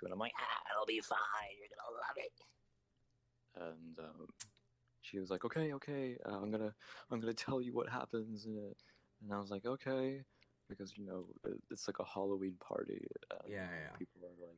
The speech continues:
Speaker 1: bound to get, like, drunk and crap because it's high schoolers doing a Halloween party.
Speaker 2: Mm-hmm.
Speaker 1: So, like, an hour in, I got a message from her, and she's like,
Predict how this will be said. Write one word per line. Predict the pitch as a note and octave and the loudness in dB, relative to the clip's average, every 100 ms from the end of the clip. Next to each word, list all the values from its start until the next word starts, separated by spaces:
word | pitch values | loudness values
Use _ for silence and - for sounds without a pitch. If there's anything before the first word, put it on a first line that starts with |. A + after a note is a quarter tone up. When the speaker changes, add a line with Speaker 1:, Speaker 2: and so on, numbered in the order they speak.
| - | 0
Speaker 1:
bound | E2+ E2+ | 0 -2
to | E2+ | -8
get, | E2+ F2 | -8 -8
like, | E2+ | -12
drunk | F2 - E2+ E2 - - | -10 -4 -4 -4 -14 -8
and | E2 | -8
crap | - F2 E2+ - - | -2 -2 -2 -8 -4
because | F2 E2+ - | -2 0 -4
it's | - | -8
high | - F2+ | -6 -6
schoolers | - - - - - | -2 -2 0 -4 -6
doing | - - | -6 -6
a | F2 | -6
Halloween | F2+ F2+ F2+ | -6 -6 -6
party. | - - - - - - - - | -6 -8 -10 -14 -20 -20 -20 -16
Speaker 2:
Mm-hmm. | G2+ F#2 - _ _ _ | -12 -12 -14 _ _ _
Speaker 1:
So, | - - F2+ F2 F2 E2+ F2 - _ _ _ _ _ _ _ _ - - - | -12 -2 0 2 0 0 -2 -10 _ _ _ _ _ _ _ _ -12 -8 0
like, | F#2+ | 0
an | F2+ - F#2+ | 0 0 2
hour | G2 G2 F#2 | 4 4 4
in, | - F#2 C3 D#3 - - - | 2 0 -2 -6 -12 -8 -4
I | |
got | G#2 G2+ | 0 0
a | F#2 | 0
message | F#2+ - G2 | -2 -2 -4
from | - G2+ E2+ - | -4 -4 -4 -6
her, | E2+ F2 _ _ _ _ - | -8 -12 _ _ _ _ -6
and | G2+ | -4
she's | - G2+ F#2+ | 2 2 4
like, | F2+ - | 0 -2